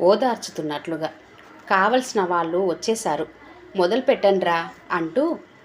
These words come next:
పొలికేక వేశాడో పెద్ద మనిషి. తప్పెట్లు, తాళాలు మోతతో అంతిమ యాత్ర హడావుడి మొదలైంది. చుట్టూ పరికిస్తున్నాడు రామకృష్ణ. అది గమనించిన చంద్రం అతని చేయి పట్టుకొని ఇంట్లోకి తీసుకెళ్ళాడు.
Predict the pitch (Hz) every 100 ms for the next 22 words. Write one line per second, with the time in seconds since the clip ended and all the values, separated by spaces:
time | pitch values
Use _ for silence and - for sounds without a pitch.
0 | - 202 240 262 285 226 160 160 170 180
1 | 151 190 190 156 190 180 160 - 165 -
2 | - - - - 190 180 - 208 190 175
3 | 185 180 175 196 202 185 165 165 165 -
4 | 311 262 - - - - - 190 269 240
5 | 180 160 160 - 160 156 - 170 196 202
6 | 160 170 180 165 165 165 156 160 - _
7 | _ _ _ - - - 233 - 285 277
8 | 180 202 247 - 190 175 160 185 180 156
9 | 170 - - 170 151 - _ - - 196
10 | 202 185 175 196 247 233 202 175 185 165
11 | 190 185 160 - - - - 190 220 202
12 | 190 175 233 196 - 180 160 185 180 170
13 | 170 196 196 196 175 175 - 170 160 151